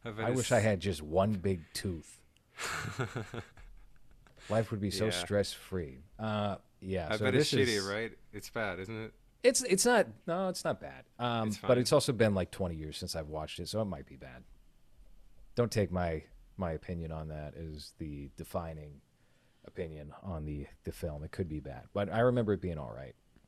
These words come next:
Speaker 1: Yeah, that's something that I wasn't expecting. A naked vampire Eddie Izzard trying to eat a man at the end.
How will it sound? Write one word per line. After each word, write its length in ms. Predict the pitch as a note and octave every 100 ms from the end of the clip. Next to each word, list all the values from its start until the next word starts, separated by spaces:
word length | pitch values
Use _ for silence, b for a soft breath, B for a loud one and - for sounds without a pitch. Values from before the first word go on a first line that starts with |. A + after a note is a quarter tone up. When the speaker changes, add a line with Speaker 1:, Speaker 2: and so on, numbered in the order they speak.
| _ _ _ _ _
Speaker 1:
Yeah, 360 | - D3 A#2 G2
that's 180 | G#2 A2+
something 300 | - B2+ C3+
that 80 | A#2+
I 40 |
wasn't 240 | A2+ A2+
expecting. 480 | G2 - A2+ - F#2+
A 400 | F2+ F2 E2 -
naked 520 | G2+ G#2+ G2+ G#2+ G2
vampire 680 | F#2 F#2+ G2 F#2+ F#2+ F2+ F2+
Eddie 280 | F2+ F2+ F2
Izzard 380 | F2 F2+ E2+ E2+ - - _ -
trying 280 | - F2 E2+
to 160 | E2+
eat 140 | G2 F2+
a 60 |
man 440 | E2+ F2 E2 E2 E2 _ _ _ _ _ _
at 140 | F#2+ F2+
the 140 | F2
end. 300 | E2 E2+ E2+